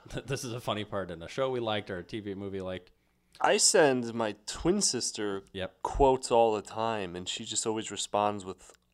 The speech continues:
Speaker 2: like, a "ha ha," but I never get quotes back.
Speaker 1: <laughs> Yeah.
Speaker 2: That's interesting.
Speaker 1: <laughs> So now you're, <laughs> now you're starting to figure out
Speaker 2: I
Speaker 1: why.
Speaker 2: have a couple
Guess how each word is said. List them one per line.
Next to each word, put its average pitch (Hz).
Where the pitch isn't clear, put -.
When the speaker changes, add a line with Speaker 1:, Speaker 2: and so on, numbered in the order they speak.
Speaker 2:
like, 104
a 110
"ha 101
ha," 92
but 113
I 120
never 123
get 107
quotes -
back. 120
Speaker 1:
<laughs> -
Yeah. 208
Speaker 2:
That's -
interesting. 143
Speaker 1:
<laughs> 190
So -
now 117
you're, 127
<laughs> 202
now 113
you're 117
starting 120
to 113
figure 104
out 98
Speaker 2:
I 151
Speaker 1:
why. 170
Speaker 2:
have 139
a 127
couple 120